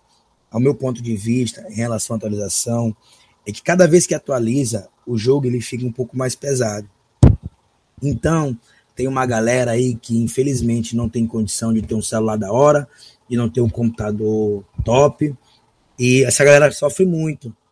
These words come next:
E tem muitas pessoas que eu conheço desse meio que estão há muito tempo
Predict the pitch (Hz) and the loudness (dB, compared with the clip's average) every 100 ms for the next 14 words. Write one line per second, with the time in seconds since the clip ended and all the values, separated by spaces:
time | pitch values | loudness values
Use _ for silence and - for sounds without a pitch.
0 | _ _ _ _ _ _ - 143 214 202 | _ _ _ _ _ _ -12 -2 2 4
1 | 190 220 233 208 - 185 - 165 - 143 | 6 6 4 2 0 -4 -4 -6 -6 -8
2 | 139 127 147 156 - 131 - 113 113 143 | -6 -4 -2 -4 -4 -6 -6 -4 -2 -2
3 | 147 127 _ _ - 135 127 165 165 175 | -2 -6 _ _ -10 -8 -6 -6 0 2
4 | 180 208 240 - - 180 208 196 - | 4 4 2 -2 -4 4 6 6 0